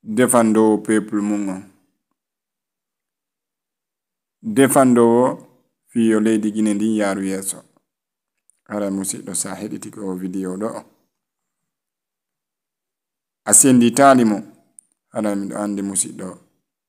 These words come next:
Gonga welatama. Si gonga ma, gonga no wele tun, a senditay o video. Sabu nane ma, ko gongaji tun, o ƴetti ɗo, o watti hoore gongaji tun, ɗum fo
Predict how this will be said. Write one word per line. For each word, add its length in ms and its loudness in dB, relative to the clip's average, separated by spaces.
Gonga 380 0
welatama. 720 -6
Si 160 -12
gonga 320 -4
ma, 280 -8
gonga 380 -2
no 100 -6
wele 240 -4
tun, 300 -8
a 60 -20
senditay 500 -4
o 140 -10
video. 380 -12
Sabu 260 -8
nane 240 -6
ma, 180 -12
ko 120 -16
gongaji 680 -8
tun, 440 -6
o 80 -20
ƴetti 360 -6
ɗo, 100 -4
o 200 -4
watti 320 -6
hoore 340 -6
gongaji 600 -8
tun, 420 -6
ɗum 180 -8
fo 280 -6